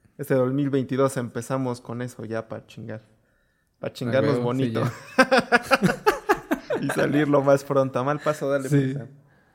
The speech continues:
Speaker 2: A mal paso, darle prisa. Estoy completamente de acuerdo.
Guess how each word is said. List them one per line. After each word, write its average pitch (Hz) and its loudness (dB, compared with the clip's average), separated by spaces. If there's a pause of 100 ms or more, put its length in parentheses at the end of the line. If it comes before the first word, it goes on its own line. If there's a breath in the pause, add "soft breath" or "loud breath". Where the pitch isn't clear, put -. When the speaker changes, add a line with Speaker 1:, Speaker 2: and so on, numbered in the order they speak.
(140)
Speaker 2:
A 240 0
mal 143 2
paso, 147 2
darle 131 0
prisa. 127 -4
Estoy 135 -4
completamente 123 -4
de 143 -2
acuerdo. 139 0